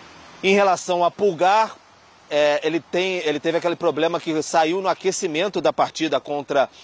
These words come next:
é, o Atlético Paranaense, teve esse problema. Difícil a recuperação, então deve ficar fora dessa partida, mas o Flamengo, em compensação, tem o Alan também,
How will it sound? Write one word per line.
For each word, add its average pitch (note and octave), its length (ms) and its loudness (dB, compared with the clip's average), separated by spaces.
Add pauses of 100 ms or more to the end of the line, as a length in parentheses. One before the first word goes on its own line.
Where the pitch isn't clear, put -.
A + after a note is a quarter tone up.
(140)
é, C3 200 0
o C#3 140 2
Atlético C#3+ 480 -2
Paranaense, C#3 920 0 (300)
teve C#3 320 0
esse C3+ 260 2
problema. C#3+ 600 0 (340)
Difícil D#3+ 480 -2
a D3 40 4
recuperação, D3+ 840 0 (340)
então D3+ 420 -2
deve D#3 200 2
ficar D3 260 -2
fora C#3+ 240 -4
dessa C#3 220 -4
partida, F3+ 400 -2
mas G3+ 460 -6
o G3 60 -12
Flamengo, F3+ 440 0
em E3+ 40 -6
compensação, D#3 640 -4
tem G3+ 180 -4
o F#3+ 140 0
Alan F3 340 2
também, B2+ 480 -2